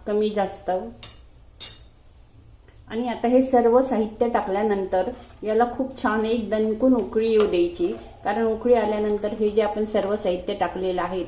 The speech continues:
ते त्या टोमॅटो सारमध्ये छान त्याचा फ्लेवर उतरेल. याला एक उकळी आली, पण अजून छान थोडंसं याला दोन ते तीन मिनिट चांगलं उकळू द्या. छान उकळलेला आहे आता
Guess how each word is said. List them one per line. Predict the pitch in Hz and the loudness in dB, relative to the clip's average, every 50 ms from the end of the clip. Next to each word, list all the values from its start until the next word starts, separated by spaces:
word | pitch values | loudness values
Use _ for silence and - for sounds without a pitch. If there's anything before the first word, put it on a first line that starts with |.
| - | -4
ते | - - - | -6 -2 0
त्या | 240 254 262 247 - - | 0 0 0 -2 -4 -4
टोमॅटो | 208 202 202 202 202 - 226 233 | -2 -2 0 -2 -2 0 0 0
सारमध्ये | 233 233 180 180 190 196 208 202 185 190 196 220 226 - - - - - - - | 0 0 0 0 0 0 0 -2 -2 -2 -2 -4 -6 -8 -14 -18 -20 -20 -12 -4
छान | - 240 220 226 | -2 0 0 2
त्याचा | 226 226 226 202 - 226 220 | 0 0 0 -2 0 -2 -2
फ्लेवर | 220 220 - 208 190 190 190 214 220 | -2 -2 -2 -2 0 0 2 2 2
उतरेल. | 220 202 190 - - 175 175 180 196 220 233 - - - - - - - - - - - - - - - - - - - - - - - - - - - - - - - - - - - - | 2 0 0 -4 -2 0 0 0 0 -4 -6 -10 -16 -20 -20 -20 -20 -20 -20 -20 -20 -20 -20 -20 -20 -20 -20 -20 -20 -20 -20 -20 -20 -20 -20 -20 -20 -20 -20 -20 -20 -20 -20 -20 -20 -16 -12
याला | 208 214 214 220 220 | -8 -6 -4 -2 -2
एक | 214 226 220 226 | -2 0 2 0
उकळी | 226 220 - 220 220 220 | 0 0 2 4 4 6
आली, | 214 190 180 190 208 | 6 6 4 2 0
पण | 208 - 240 233 - - | -2 0 0 -2 0 -2
अजून | 202 202 220 240 254 254 - | -2 2 2 4 4 4 2
छान | - 233 233 247 254 | 2 0 0 0 2
थोडंसं | 277 269 262 302 - - 254 | 2 2 2 2 2 2 2
याला | 208 185 196 220 | 2 4 2 2
दोन | 220 214 208 208 226 233 | 2 2 2 2 2 4
ते | 262 262 262 254 | 4 2 2 2
तीन | 233 233 233 226 | 2 4 4 4
मिनिट | 220 220 226 233 233 - | 2 2 0 -2 -2 0
चांगलं | 226 185 196 202 220 233 | 0 2 2 4 6 6
उकळू | 226 190 - - 196 208 208 | 4 4 2 0 2 2 4
द्या. | 190 170 160 170 - - - - - - - - - - - - - - - - - - - - - - - - - - - - - - - - - - - - - - - - - - - - - - - - - - - | 4 4 2 2 -2 -6 -10 -14 -16 -18 -20 -20 -20 -20 -20 -20 -20 -20 -20 -20 -20 -20 -20 -20 -20 -20 -20 -20 -20 -20 -20 -20 -20 -20 -20 -20 -20 -20 -20 -20 -20 -20 -20 -20 -20 -20 -20 -20 -20 -20 -20 -20 -18 -12 -8
छान | 240 240 240 233 | -6 -6 -4 -4
उकळलेला | 220 226 - - 220 220 220 226 233 233 233 240 | -6 -6 -2 0 2 2 2 2 2 2 2 0
आहे | 214 202 202 196 | 0 0 -2 -2
आता | 185 175 - - | -4 -4 -4 -4